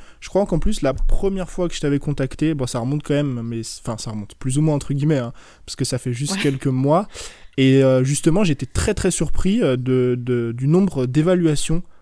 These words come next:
Speaker 1: en quelques mois que t'as eu sur ton podcast. Donc, c'est vraiment une indication.
Speaker 2: Ouais.
Speaker 1: Moi, j'ai vu ça d'un point de vue extérieur.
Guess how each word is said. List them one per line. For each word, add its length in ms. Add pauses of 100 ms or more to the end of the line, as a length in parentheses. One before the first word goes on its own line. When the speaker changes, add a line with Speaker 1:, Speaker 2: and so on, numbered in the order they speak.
(160)
Speaker 1:
en 80
quelques 260
mois 240
que 80
t'as 120
eu 40
sur 160
ton 140
podcast. 360
Donc, 140
c'est 80
vraiment 160
une 100
indication. 440
Speaker 2:
Ouais. 80
Speaker 1:
Moi, 100
j'ai 80
vu 100
ça 120
d'un 100
point 140
de 80
vue 80
extérieur. 500